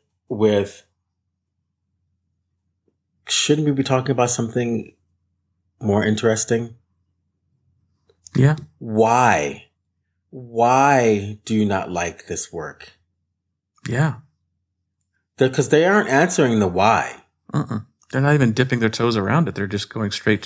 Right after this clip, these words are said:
Speaker 2: to what and how they want it to be done.
Speaker 1: Yeah, so why? Because that why would force them to investigate their white privilege.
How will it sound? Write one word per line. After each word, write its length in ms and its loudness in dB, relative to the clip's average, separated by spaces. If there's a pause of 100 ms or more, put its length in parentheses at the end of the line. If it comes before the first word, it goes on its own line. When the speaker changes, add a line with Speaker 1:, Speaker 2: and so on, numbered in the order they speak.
Speaker 2:
to 160 0
what 500 -2 (680)
and 120 0
how 200 0
they 80 2
want 180 0
it 80 -6
to 60 -10
be 100 -8
done. 380 -6 (1600)
Speaker 1:
Yeah, 240 2
so 260 0
why? 600 -2 (560)
Because 360 0 (180)
that 320 0
why 560 -2 (240)
would 220 -4
force 300 2
them 140 0
to 140 -2
investigate 720 -2
their 160 0
white 380 -2 (420)
privilege. 640 -8